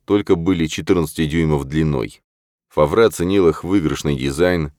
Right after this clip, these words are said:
ёмкий и смертоносный, как и он сам. Не удовлетворившись этим, несколько людей занимались заточкой мачете. Скрежет стали о камень смешивался с криками пробуждающихся пернатых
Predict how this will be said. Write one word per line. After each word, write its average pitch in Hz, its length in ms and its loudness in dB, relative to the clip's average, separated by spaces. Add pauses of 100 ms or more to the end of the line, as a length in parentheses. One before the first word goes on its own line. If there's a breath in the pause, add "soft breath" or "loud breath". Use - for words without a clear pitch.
ёмкий 73 540 0
и - 180 -8
смертоносный, 85 880 0
как 73 220 -2
и - 20 0
он 64 220 -2
сам. 55 380 -8 (540)
Не 78 120 -2
удовлетворившись 107 880 4
этим, 69 480 0
несколько 85 480 -2
людей 80 300 0
занимались 76 580 0
заточкой 73 640 -2
мачете. 71 640 -4 (560)
Скрежет 107 560 0
стали 98 320 4
о 82 100 4
камень 92 460 0 (120)
смешивался 90 800 0
с - 80 -6
криками 85 460 0
пробуждающихся 78 960 0
пернатых 73 640 -2